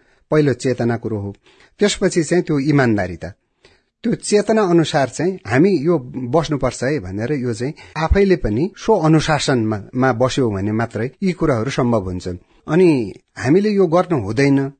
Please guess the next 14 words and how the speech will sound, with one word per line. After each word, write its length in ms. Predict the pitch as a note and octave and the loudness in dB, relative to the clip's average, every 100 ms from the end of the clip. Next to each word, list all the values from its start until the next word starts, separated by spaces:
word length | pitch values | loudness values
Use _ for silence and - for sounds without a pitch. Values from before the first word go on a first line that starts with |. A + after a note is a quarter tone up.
| D3 | -2
यो 240 | D3+ B2+ | -2 -2
गर्नुहुन्छ 680 | G2+ G2+ C#3+ C3+ A2 A#2 D3+ | -6 -2 -2 -2 -2 -2 -2
भन्ने 440 | C3 G2 G2 B2 | -4 -4 -2 -2
कुरो 300 | B2+ B2+ B2 | -2 -4 -4
चाहिँ 200 | A2+ C3+ | -4 -6
सबै 320 | C#3+ D#3 G#3+ | -6 -6 -6
कुरो 340 | G#3 D3 D3 C#3 D3 | -6 -4 -4 -6 -2
ऐनले 240 | D#3 D3 C#3+ | 0 0 -2
मात्रै 320 | C3+ D3 D3 | -4 -4 -2
निर्धारित 520 | C3 B2+ A#2+ A2+ A#2+ | 0 0 0 -2 -4
गरेर 340 | A2+ A2+ A2 | -4 -4 -4
हुँदैन। 500 | C3 A#2+ G2+ F#2 G2 | -4 -4 -6 -6 -4
मोरल 460 | B2 B2 D3 D#3 D#3 - - - | -2 0 0 0 -2 -8 -14 -6
आफ्नो 300 | D3 E3 | -2 0